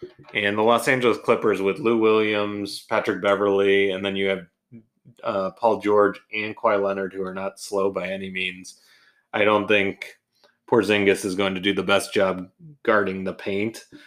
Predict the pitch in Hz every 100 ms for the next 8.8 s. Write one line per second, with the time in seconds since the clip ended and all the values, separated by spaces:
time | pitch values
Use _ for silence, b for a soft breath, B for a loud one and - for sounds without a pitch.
0 | B - 113 107 104 104 101 104 - 104
1 | 92 98 90 87 - - 110 110 107 98
2 | 95 95 90 - _ _ _ - - 101
3 | 98 110 95 - 101 98 92 90 85 104
4 | 117 117 117 - _ _ _ _ _ -
5 | 139 _ 110 98 98 - - - 113 98
6 | - 104 98 98 98 98 101 95 - 101
7 | 95 98 95 92 95 92 - 95 90 92
8 | 90 98 87 - 98 92 90 87